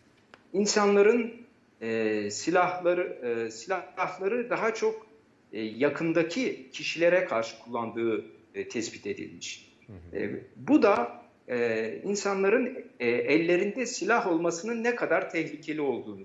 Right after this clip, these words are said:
Speaker 1: gösteriyor. Yüzde elli yedi oranında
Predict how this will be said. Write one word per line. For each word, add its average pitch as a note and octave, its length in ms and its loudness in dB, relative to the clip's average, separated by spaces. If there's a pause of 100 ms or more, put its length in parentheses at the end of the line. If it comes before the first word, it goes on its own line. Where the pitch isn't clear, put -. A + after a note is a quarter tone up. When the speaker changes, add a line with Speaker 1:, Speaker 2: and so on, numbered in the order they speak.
Speaker 1:
gösteriyor. - 540 -20 (540)
Yüzde F#3 320 0
elli G#3+ 300 4
yedi A#3+ 300 2
oranında D#3 840 2